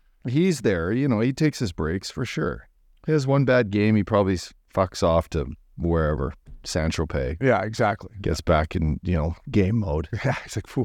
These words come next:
Speaker 2: thanks, boys. I needed that two weeks off. Who we play tonight? Hey, who we got?" Uh, I, I would say Yogs, though, when it came to, like, I don't know, is he a team guy when it came to, like, you know, throwing a, I don't know. I think he was probably really standoffish, did his own thing, probably didn't want people to know exactly what he was doing.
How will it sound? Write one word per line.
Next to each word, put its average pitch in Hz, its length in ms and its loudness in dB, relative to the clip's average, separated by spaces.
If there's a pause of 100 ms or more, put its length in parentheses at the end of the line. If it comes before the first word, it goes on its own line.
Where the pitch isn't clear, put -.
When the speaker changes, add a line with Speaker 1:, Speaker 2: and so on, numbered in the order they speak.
Speaker 2:
thanks, 120 260 0
boys. 117 220 0
I 117 40 0
needed 117 200 2
that 110 100 -2
two - 140 -4
weeks 117 180 -2
off. 110 160 0
Who 165 60 0
we 151 100 2
play 160 140 0
tonight? 113 260 -4 (140)
Hey, 147 160 -2
who 151 80 0
we 156 80 0
got?" - 240 -2 (760)
Uh, 147 240 4
I, 156 140 4
I 175 140 6
would 240 140 4
say 220 120 4
Yogs, 160 400 4
though, 185 80 2
when 165 140 2
it - 80 -2
came 147 220 0
to, 135 60 -4
like, 120 360 -4 (720)
I 156 80 -12
don't 135 80 0
know, 139 140 4
is 139 140 2
he 143 80 2
a 143 60 2
team 156 260 0
guy 135 180 4
when 160 120 4
it 147 80 -2
came 147 220 0
to, 139 40 2
like, 131 360 -2
you 123 80 -2
know, 143 260 -4
throwing 131 320 0
a, 120 60 0 (300)
I 147 80 -4
don't 190 100 -2
know. 196 140 -2
I 117 100 -6
think 147 180 -2
he 160 40 2
was 143 100 0
probably 135 360 4
really 135 160 2
standoffish, 120 680 0
did 123 140 -2
his 117 100 0
own 123 140 2
thing, 123 240 -2
probably 127 240 2
didn't 127 140 0
want 120 180 0
people 120 180 -2
to 123 60 2
know 117 240 2
exactly 113 460 0
what 117 80 0
he 117 60 0
was 110 120 -2
doing. 135 240 -4